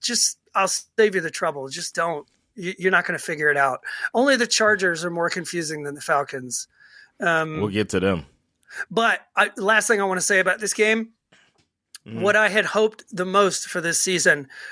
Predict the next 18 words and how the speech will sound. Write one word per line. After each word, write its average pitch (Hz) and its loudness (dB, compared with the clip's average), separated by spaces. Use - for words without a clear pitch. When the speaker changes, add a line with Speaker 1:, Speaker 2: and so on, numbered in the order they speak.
Speaker 1:
was 170 -2
that 190 6
the 185 -2
defense 165 2
would 170 -2
be 180 2
just, - 2
like, 214 2
moderately 190 4
improved. 139 -4
And 190 0
so 220 6
far, 208 4
they 190 4
have 175 2
exceeded 214 2
my 170 2
expectations. - -6